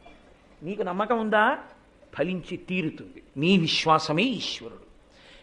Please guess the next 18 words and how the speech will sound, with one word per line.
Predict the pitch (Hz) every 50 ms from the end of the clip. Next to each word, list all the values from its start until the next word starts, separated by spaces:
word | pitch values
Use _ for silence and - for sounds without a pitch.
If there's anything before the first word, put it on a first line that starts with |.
| _ -
కాబట్టి | - 139 165 220 202 - 220 185 156 151 170 202 247 - - - - - - - _ _ _ _ _ _ _ _ _ - - - - _ -
ఇప్పుడు | 233 - - 294 262 226 214 240 269 285 294 - - - -
ఆ | -
తల్లి | - - 214 226 285 320
పక్షి | 302 294 269 - - 294
పైకి | - 247 247 247
ఎగిరింది. | 240 196 196 170 135 107 104 - - - - - - _ _ - - - - - - - - - - -
ఈ | 156 165
నాలుగు | 160 156 156 165 185 202 214 226 233 233
పక్షులు | 226 226 220 208 - - - 208 220
అగ్నిహోత్రం | 220 175 147 170 196 196 202 220 214 - 233 226 208
వస్తోందని | 190 - - 202 196 196 208 214 226 -
ఇటొకటి | 233 214 - 240 240 214 240 220
కూర్చుంది, | 226 220 - - 214 180 170 185 220 320 403 - - - - - - - - - -
ఇటొకటి | 226 196 247 233 247 254 269
తలపెట్టింది, | 254 254 233 202 214 - - 185 165 160 175 208 262 339 - - - - - - -
ఇటొకటి | 196 240 214 233 240 247
తలపెట్టింది, | 247 233 226 214 214 202 - 202 175 165 165 185 226 285 320 - -